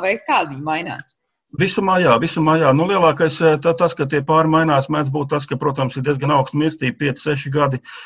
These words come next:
Speaker 2: Dzeņa dzīvē ir diezgan ilgs, ilgs mūžs jau. Tā kā t-, tas ir galvenais iemesls, bet, ja abi pāri putni paliek dzīvi, tad tās, nu, kaut kādas, eh,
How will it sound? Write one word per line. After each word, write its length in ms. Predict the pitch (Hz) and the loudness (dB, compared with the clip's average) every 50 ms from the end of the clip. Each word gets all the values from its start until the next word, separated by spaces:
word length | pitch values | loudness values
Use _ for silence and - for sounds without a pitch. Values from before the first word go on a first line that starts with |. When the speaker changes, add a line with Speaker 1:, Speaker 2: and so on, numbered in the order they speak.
| - - - - - | -20 -20 -14 -8 -6
Speaker 2:
Dzeņa 360 | 120 110 143 147 139 135 117 - | -4 -2 -2 -2 0 -2 -4 -2
dzīvē 300 | 143 151 143 131 127 127 127 127 | -2 0 0 0 0 0 0 -2
ir 60 | 123 | -2
diezgan 380 | 120 139 139 131 127 135 131 135 | -2 -2 -4 -2 0 0 0 0
ilgs, 240 | 143 151 147 143 - - 135 | 0 0 -2 -4 -8 -6 -4
ilgs 240 | 147 151 143 - | -4 -4 -4 -2
mūžs 320 | 151 156 151 139 127 - - | -2 0 0 0 -2 -4 -2
jau. 160 | 156 135 135 127 - - - - - _ - - 139 | 0 2 0 0 -2 -8 -20 -20 -20 _ -12 -8 -6
Tā 220 | 131 - 143 - | -4 -2 -2 -2
kā 220 | - 139 127 123 117 | -2 0 -2 -2 -2
t-, 160 | - - 127 | -4 -8 -4
tas 220 | - 151 151 - 139 | -2 -2 -2 0 -2
ir 60 | 123 | 0
galvenais 400 | 131 139 131 127 123 120 120 123 147 | 2 2 4 4 4 2 2 0 0
iemesls, 460 | 151 156 147 131 120 139 131 120 120 | 0 0 2 0 0 0 -2 -2 -2
bet, 160 | 123 123 - 139 | -4 -2 0 2
ja 140 | 131 143 160 | 2 4 4
abi 160 | 151 135 123 | 2 0 0
pāri 320 | - 143 147 151 147 135 | 4 6 6 6 4 2
putni 320 | - 156 160 156 - 131 - | -2 -4 -4 -2 -4 -4 -2
paliek 300 | 151 147 139 131 123 117 | -2 -2 -2 -2 -4 -4
dzīvi, 300 | 139 160 156 147 135 123 - | -2 -2 -2 -2 -2 -4 -6
tad 140 | 135 123 - | -6 -2 2
tās, 240 | 139 131 123 - - - - - - - - _ _ _ - - | 2 2 2 0 -4 -16 -20 -20 -20 -20 -20 _ _ _ -8 -6
nu, 160 | 131 139 147 | -4 -4 -2
kaut 220 | 143 147 131 - | 0 0 0 2
kādas, 320 | - 135 127 123 123 - - | 4 4 4 4 2 -2 -6
eh, 140 | 135 123 - | -6 -6 -6